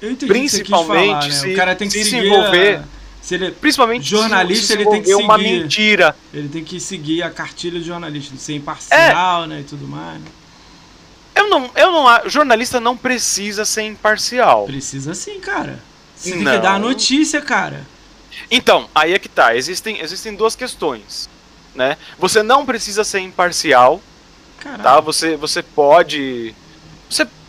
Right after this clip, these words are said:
Speaker 2: aliás, pode não. Todo mundo tem uma preferência. É muito difícil, assim. Eu quero conhecer uma pessoa que não tenha uma preferência, tá? É, eu prefiro Xbox.
Speaker 1: Sim.
Speaker 2: Eu. Eu.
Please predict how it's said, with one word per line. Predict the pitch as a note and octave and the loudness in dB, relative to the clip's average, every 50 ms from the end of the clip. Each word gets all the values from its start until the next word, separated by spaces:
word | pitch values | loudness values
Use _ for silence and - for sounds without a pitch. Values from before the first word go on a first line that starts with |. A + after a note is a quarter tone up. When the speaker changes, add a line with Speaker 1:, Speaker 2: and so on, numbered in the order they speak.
| - - - | -20 -4 0
Speaker 2:
aliás, | - G#3 G#3+ A#3+ C4 C4 | 0 4 6 6 4 4
pode | - - A#3+ B3 B3+ A3 A#3 | 4 4 4 4 4 4 0
não. | G#3+ G3+ F3 | -4 -4 -2
Todo | - G3 F#3+ G#3+ | -4 -6 -6 -6
mundo | G#3+ A#3+ B3 C4 - - - - - | -6 -6 -6 -6 -6 -8 -16 -4 0
tem | C#4+ C#4+ C#4 B3 G#3 | 0 2 2 2 0
uma | F3+ D#3+ C#3+ | 0 0 0
preferência. | - D3+ D3 C3+ D3 D#3+ C#3+ C3+ C3 B2 A#2 A2 - - A2+ - - - - - - - - - - - - | 0 -2 -6 -4 0 0 0 0 0 -4 -8 -12 -14 -14 -14 -18 -20 -20 -20 -20 -20 -20 -20 -20 -20 -4 0
É | - B3 | 2 2
muito | A#3 G#3+ G#3+ G#3+ G#3+ A3+ A#3+ A#3 A3 - - | 2 2 -4 -6 -6 -4 -4 -4 -4 -6 -10
difícil, | D3+ D3 D3 - - - - C#3 E3 - - F3+ | -12 -14 -14 -14 -16 -16 -16 -12 -8 -8 -6 -4
assim. | - - D#3+ C#3+ B2 - - - - | -4 -6 -6 -8 -10 -14 -18 -20 -6
Eu | - G3 G3+ | -2 -2 2
quero | - A3+ A#3+ B3+ B3+ | 4 4 4 4 2
conhecer | - C4+ C#4 C#4+ C#4+ B3+ - - - F#3+ G3 G3+ | -2 -4 -2 -2 -2 -2 -2 -2 -2 2 2 2
uma | G3 F3 D#3 C#3 | 2 2 0 -2
pessoa | - C#3+ B2+ - - D#3 E3+ E3+ | -2 -6 -6 -4 -2 -2 -2 -2
que | - D#3+ | -4 -4
não | D#3 D3+ D3 D3 | -4 -4 -4 -4
tenha | C#3+ - C#3+ C#3+ C#3+ C#3 | -4 -2 -2 -2 -2 -4
uma | C3+ C3 | -4 -4
preferência, | C3 - C#3 C3+ - D3+ C#3+ B2 A2+ G#2 F#2+ - - - - - - - - - - - - - - - - - | -4 -4 -10 -8 -6 -6 -6 -6 -6 -8 -14 -16 -16 -16 -20 -20 -20 -20 -20 -20 -20 -20 -20 -20 -20 -20 -8 -2
tá? | - A#2 A#2+ C3+ - - - - - - - - - - - - - - - - - - - - - - - - - | 2 4 4 4 2 -2 -10 -20 -20 -20 -20 -20 -20 -20 -20 -20 -20 -20 -20 -20 -20 -20 -20 -20 -20 -20 -20 -14 -4
É, | - D#3+ D3+ D3 D3 C#3+ C#3 C#3 C3+ C3 C3 B2+ B2 - - - - | 2 4 6 6 6 6 6 4 4 4 4 2 2 0 -2 0 4
eu | G#3+ A#3+ - | 4 6 6
prefiro | C#4 B3+ - - A#3 A#3 A#3+ A#3+ | 4 -2 -4 -2 2 2 2 2
Xbox. | - A3+ A#3 G#3+ D#3 A#2+ - - - - - - - - - - - - | 2 4 6 6 6 6 4 -2 -8 -12 -12 -16 -20 -20 -20 -20 -20 -20
Speaker 1:
Sim. | - C3 C3+ | -18 -12 0
Speaker 2:
Eu. | C#3+ G3 F3+ C#3 G#2 - - - - - - - - - - - | 4 6 6 6 4 -2 -12 -20 -20 -20 -20 -20 -20 -20 -20 -6
Eu. | - E3+ D#3+ A#2+ | -2 0 0 0